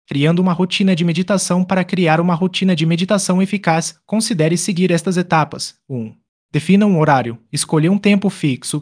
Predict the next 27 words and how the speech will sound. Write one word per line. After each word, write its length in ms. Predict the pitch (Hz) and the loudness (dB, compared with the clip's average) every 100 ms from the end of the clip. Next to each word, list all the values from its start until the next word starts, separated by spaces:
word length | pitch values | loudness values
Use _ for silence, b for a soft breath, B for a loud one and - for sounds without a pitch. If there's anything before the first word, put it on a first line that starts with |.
| - | -4
como 200 | 156 160 | -2 0
pela 220 | 175 180 | 0 2
manhã 340 | 185 190 151 156 | 2 2 0 0
ou 200 | 185 170 | 0 2
antes 200 | 180 196 | 2 2
de 80 | 180 | 2
dormir. 560 | 170 185 147 110 113 - _ _ - | 2 2 0 -2 -6 -16 _ _ 0
Dois, 440 | 175 120 - - _ _ _ | 2 2 -2 -8 _ _ _
prepare 340 | - 160 160 175 | -8 -2 0 0
o 80 | |
ambiente. 580 | 165 143 131 117 - - - | -2 -2 -4 -6 -10 -16 -6
Mantenha 320 | 165 185 202 | -4 -2 -2
o 40 | |
espaço 460 | 208 - 156 156 185 | -2 -4 -4 -2 -4
limpo 380 | 156 160 180 165 | -4 -4 -6 -8
e 80 | 180 | -8
tranquilo, 640 | 196 220 220 135 107 - _ - | -4 -6 -4 -6 -6 -10 _ -6
talvez 340 | 165 160 180 | -4 -4 -4
com 120 | - | -4
uma 160 | 180 160 | -2 0
vela 380 | 139 180 190 - | 0 -2 -2 -4
ou 120 | 190 | -4
incenso. 640 | 214 196 143 107 110 - - _ _ _ | -4 -4 -8 -8 -12 -16 -20 _ _ _
Três, 480 | - 180 127 - _ _ _ - | 0 2 2 -2 _ _ _ 0
use 220 | 185 185 | 2 4
um 60 | 208 | 2
cronômetro. 760 | 202 165 151 160 127 - 127 | 2 2 4 2 0 -6 -14